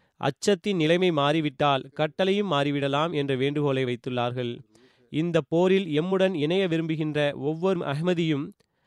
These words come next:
அவர் இன்றிலிருந்து ஒரு குழம்பு மட்டுமே பயன்படுத்துவார் என்று உறுதி கொள்ள வேண்டும். ரொட்டி மற்றும் குழம்பு அல்லது சோறு மற்றும் குழம்பு, இவை இரண்டு பொருள்கள் அல்ல, மாறாக இரண்டும் இணைந்து ஒரு உணவு ஆகும். அதனால் ரொட்டியுடன் இரண்டு குழம்பு இருந்தால் அல்லது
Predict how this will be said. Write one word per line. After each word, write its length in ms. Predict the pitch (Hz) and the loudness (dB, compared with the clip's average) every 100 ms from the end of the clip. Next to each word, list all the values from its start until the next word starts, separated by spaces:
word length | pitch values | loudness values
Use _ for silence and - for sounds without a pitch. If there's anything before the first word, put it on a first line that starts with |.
| _ _ | _ _
அவர் 260 | 170 202 | 2 2
இன்றிலிருந்து 800 | 175 175 196 208 190 190 190 165 127 | 2 0 0 2 2 2 2 2 2
ஒரு 260 | 156 185 | 2 2
குழம்பு 360 | - 180 190 180 | 2 2 2 2
மட்டுமே 380 | 165 160 156 175 147 | 0 0 0 0 0
பயன்படுத்துவார் 640 | 143 151 147 151 147 170 | 0 0 -2 -2 0 0
என்று 240 | 160 143 139 | 0 -2 -2
உறுதி 240 | 135 135 | -2 -4
கொள்ள 220 | 135 131 | -4 -2
வேண்டும். 480 | 120 123 120 123 117 _ _ _ _ | -2 -4 -4 -8 -10 _ _ _ _
ரொட்டி 460 | 131 156 - 175 | 0 2 2 0
மற்றும் 320 | 165 160 165 160 | 0 -2 -4 -4
குழம்பு 460 | 151 151 156 156 180 | 0 0 0 -2 -2
அல்லது 380 | 165 185 160 | 0 2 2
சோறு 400 | 123 156 170 190 | 0 -2 2 2
மற்றும் 320 | 180 160 156 147 | 0 -2 -6 -4
குழம்பு, 440 | 135 131 123 113 - _ _ _ | -2 -2 -4 -8 -12 _ _ _
இவை 320 | - 160 190 143 | -2 2 2 4
இரண்டு 300 | 165 202 170 | 2 2 2
பொருள்கள் 340 | 180 185 185 | 2 2 2
அல்ல, 380 | 151 170 165 113 | 2 2 2 0
மாறாக 460 | 117 135 160 165 175 | -4 -2 0 0 -2
இரண்டும் 380 | 151 160 175 147 | -2 -2 -2 -4
இணைந்து 400 | 135 156 160 190 | -2 -2 0 0
ஒரு 200 | 147 156 | 0 2
உணவு 320 | 143 139 135 | 0 0 0
ஆகும். 480 | 123 127 127 117 - _ _ _ | 0 -2 -6 -10 -14 _ _ _
அதனால் 560 | - 143 180 175 156 180 - _ _ | -4 2 4 4 4 0 -12 _ _
ரொட்டியுடன் 760 | 139 170 - 214 202 190 196 | 2 2 2 2 4 4 2
இரண்டு 340 | 143 156 180 180 | 0 0 2 -2
குழம்பு 380 | - 175 190 185 | 0 0 2 2
இருந்தால் 500 | 156 147 139 139 165 | 2 2 2 0 0
அல்லது 320 | 160 190 170 | -2 -2 -2